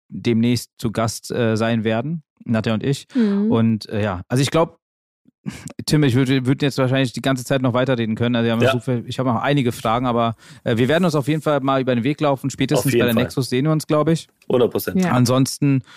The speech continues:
Speaker 1: ähm, kann ich mich eig-, eigentlich nur bedanken,
Speaker 2: Ja.
Speaker 1: äh, für deine Zeit. Es war sehr informativ, einfach mal Einblicke zu bekommen, wie dieser Händlerbund funktioniert, wie der entstanden ist, ganz besonders. Äh, super spannende Story.
Speaker 2: Mhm.
Speaker 1: Und ja, ansonsten, ähm,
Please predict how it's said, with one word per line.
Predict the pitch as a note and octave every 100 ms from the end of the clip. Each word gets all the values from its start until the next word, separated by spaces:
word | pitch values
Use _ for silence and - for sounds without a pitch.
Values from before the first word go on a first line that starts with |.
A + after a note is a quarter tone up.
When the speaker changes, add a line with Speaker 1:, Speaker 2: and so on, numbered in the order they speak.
| - -
Speaker 1:
ähm, | B2+ B2 B2 B2 -
kann | - C3
ich | C#3 C3+
mich | A#2
eig-, | A#2 -
eigentlich | B2+ B2+ -
nur | B2+ G#2+
bedanken, | G#2+ A#2+ B2 C#3 A#2 C#3 - G#3+
Speaker 2:
Ja. | G3 E3+
Speaker 1:
äh, | B2+ A#2+
für | -
deine | C3 B2 A#2
Zeit. | - G#2+ C3+ - _ _ _
Es | A2 -
war | C3
sehr | C#3+ D#3
informativ, | D#3+ D3 - D3 E3 -
einfach | - B2 C#3
mal | C3+ A2+
Einblicke | B2+ C3+ D3+
zu | - B2
bekommen, | B2 C#3 C3+ A2
wie | A2+ A#2+ D3 D#3+ C#3+
dieser | C3+ B2+
Händlerbund | A#2 C3 D3 C3+ A2 C3 D3 C3 - _ _
funktioniert, | - E3+ F#3 - D#3+ E3+ F#3 -
wie | A2
der | G#2 D#2
entstanden | F2 - C3 B2+ G#2
ist, | G2+
ganz | - G#2
besonders. | G2+ F2+ F2+ A#2+ A#2+
Äh, | - F#2+ F#2+ G2+
super | A2 A2 G#2+
spannende | - F#2+ G2+
Story. | F2+ - G#2+ F#2+ B2
Speaker 2:
Mhm. | F3+ F3 E3+ G#3 G#3
Speaker 1:
Und | - G#2+ G#2 - -
ja, | A2+ G2+ E2+
ansonsten, | A#2 A2 B2 B2 - B2+ B2
ähm, | G#2 A#2 A#2 A2+